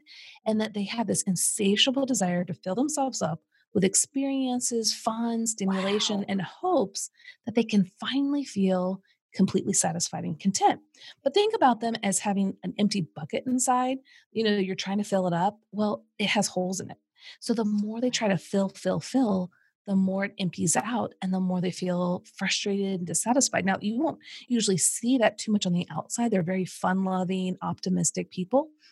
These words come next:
Speaker 1: but you'll see them bouncing from thing to thing to thing to thing even more. And the
Speaker 2: Okay.
Speaker 1: faster they bounce around, the more they feel that they're starving inside for that insatiable desire. Now, what they
Speaker 2: Wow.
Speaker 1: long to hear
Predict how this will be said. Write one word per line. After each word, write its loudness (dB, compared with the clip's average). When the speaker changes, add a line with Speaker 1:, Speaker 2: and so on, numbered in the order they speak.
Speaker 1:
but -2
you'll 4
see 2
them 2
bouncing -2
from -4
thing 0
to 0
thing -2
to -4
thing 0
to -2
thing -8
even -2
more. 0
And 6
the 4
Speaker 2:
Okay. -
Speaker 1:
faster 0
they 2
bounce -2
around, 0
the 0
more 2
they -4
feel 0
that -16
they're -2
starving 2
inside -4
for 0
that -2
insatiable 2
desire. -4
Now, 4
what -2
they 0
Speaker 2:
Wow. -
Speaker 1:
long 0
to -4
hear 0